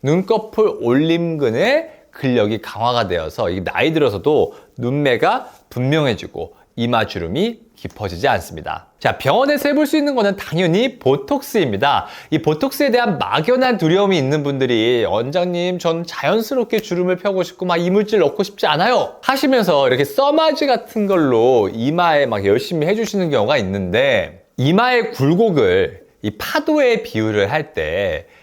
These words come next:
큰 파도가 바로 이 표정 근육 때문에 생기는 주름이고, 이 자잘자잘한 작은 파도가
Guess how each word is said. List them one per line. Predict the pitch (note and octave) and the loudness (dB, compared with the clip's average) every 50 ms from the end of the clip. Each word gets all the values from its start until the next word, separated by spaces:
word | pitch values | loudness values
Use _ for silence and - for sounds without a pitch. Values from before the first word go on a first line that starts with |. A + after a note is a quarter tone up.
| _ _ _ _ | _ _ _ _
큰 | - - - - - E4 D#4+ D#4 D#4+ D4+ D#4 | -14 -12 -6 -2 0 0 0 0 -2 -4 -6
파도가 | - - C#4 C4+ F3 C3+ - - B2+ B2 F#2+ - - - - _ _ _ _ | -6 -6 -4 -2 -2 -2 0 0 0 0 -2 -4 -8 -18 -20 _ _ _ _
바로 | - - - G2 A2+ A#2 A#2 A#2 | -14 -6 -2 -2 0 0 -2 -2
이 | G#2+ G#2 - - | -6 -8 -8 -8
표정 | - - C#4 C4+ D#4 D#4 D4+ D4 | -6 -4 -2 0 0 0 0 0
근육 | C4+ B3 G#3+ G3+ G#3 - | 0 0 0 -2 -2 -2
때문에 | - C3+ A#2+ A2+ A2 G2+ F#2 | -2 -2 0 -2 -2 -4 -4
생기는 | - C3+ B2+ A2 F#2+ F2+ F#2 B2 E3+ A3 A#3+ A3+ | -6 -8 -8 -6 -4 -2 -2 0 0 -2 -4 -6
주름이고, | - - - G2+ A#2 C#3 C3 F#2+ - - G2+ A2 G#2 - - - - - - - _ _ - | -10 -6 -4 -2 0 0 0 -2 0 2 2 2 2 0 -2 -8 -18 -20 -20 -20 _ _ -8
이 | D#3+ E3+ E3+ | -6 -6 -6
자잘자잘한 | - - - - - - F#3+ G#3 A3+ A#3+ B3 A#3+ B3 A3 G#3 G3 E3+ D#3 D3 C#3 | -8 -10 -12 -10 -8 -6 -4 -2 -2 -2 0 0 0 0 0 0 0 0 0 -2
작은 | - - - - A#2+ D#3 E3+ E3+ | -6 -10 -10 -6 -6 -4 -6 -6
파도가 | - - D#3 C3 G#2 F#2+ G#2 C3+ E3+ A3+ B3 - | -8 -10 -8 -6 -6 -4 -2 0 0 -2 -2 -6